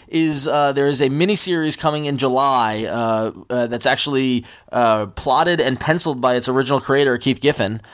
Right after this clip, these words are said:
and it's gonna be written by Ro-, Robert Loren Fleming.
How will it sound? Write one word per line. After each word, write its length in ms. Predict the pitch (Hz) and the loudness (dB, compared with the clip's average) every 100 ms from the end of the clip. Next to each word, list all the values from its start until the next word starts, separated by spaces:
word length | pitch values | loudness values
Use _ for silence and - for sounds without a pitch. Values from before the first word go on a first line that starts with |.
| - | -4
and 180 | 117 117 | -2 -2
it's 100 | 127 | -4
gonna 100 | 123 | -2
be 100 | 120 | 2
written 240 | 135 127 | 0 2
by 120 | 123 | 0
Ro-, 200 | 120 123 113 | 2 0 0
Robert 360 | 117 135 160 | 0 2 0
Loren 420 | 120 123 139 131 | 0 0 2 0
Fleming. 480 | 127 - 131 98 98 | -4 -2 -2 -2 -10